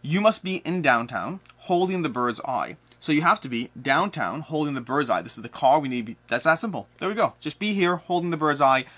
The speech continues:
plain and simple. You reveal this card at the end of your turn, and you get one of these two awards, which are gonna be some form of points, some form of extra, uh, award tokens, uh, and then as well some cards that will be, well, helpful. You wanna try to get sets of cards that will give you a whole bunch of points.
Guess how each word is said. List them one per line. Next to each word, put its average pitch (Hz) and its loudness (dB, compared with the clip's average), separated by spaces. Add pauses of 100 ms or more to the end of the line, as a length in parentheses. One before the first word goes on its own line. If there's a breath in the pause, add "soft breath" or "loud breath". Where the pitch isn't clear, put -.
(120)
plain 208 2
and 185 -4
simple. 139 -2 (220 loud breath)
You 139 0
reveal 175 4
this 175 2
card 160 6
at 151 0
the 143 -6
end 143 -4
of 139 0
your 135 -2
turn, 120 -2 (200 loud breath)
and 135 -4
you 135 0
get 143 -2
one 147 2
of 139 -4
these 139 -2
two - -2
awards, 185 2 (200 loud breath)
which 170 -4
are - -2
gonna 170 0
be 156 4
some 147 0
form 131 -2
of 117 -8
points, 180 2
some 123 -2
form 123 -2
of 110 0
extra, 117 0
uh, 107 4
award 165 2
tokens, 160 0 (240 loud breath)
uh, 113 6
and 123 -2
then 123 -4
as 127 -4
well 123 0
some 117 -12
cards 117 2
that - -10
will 107 -8
be, 104 -8
well, 104 -2
helpful. - -8
You 101 -10
wanna 107 -6
try 117 -8
to 107 -10
get - -16
sets 120 -8
of 110 -16
cards 117 0
that 87 -10
will 73 -14
give 110 -12
you 110 -4
a - -12
whole 120 -10
bunch 107 -12
of - -14
points. 160 0